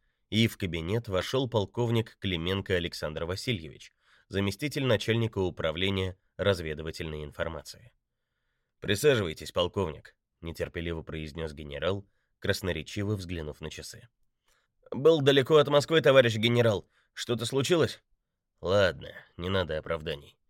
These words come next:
Понятно, выходной день». Генерал как можно миролюбивее произнёс последнюю фразу.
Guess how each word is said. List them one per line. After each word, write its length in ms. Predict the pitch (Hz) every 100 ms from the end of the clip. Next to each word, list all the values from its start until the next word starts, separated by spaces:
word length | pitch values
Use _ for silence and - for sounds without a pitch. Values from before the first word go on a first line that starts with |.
| _ _ _
Понятно, 500 | - 104 113 90 76
выходной 460 | 73 - 85 90 85
день». 240 | 78 76 _ _ _ _ _ _
Генерал 420 | 85 87 92 135 123
как 160 | 113
можно 280 | 131 127 113
миролюбивее 720 | 104 87 78 76 95 98 95
произнёс 540 | 92 82 76 67 85 -
последнюю 540 | 85 - 76 71 73
фразу. 400 | - - 62 -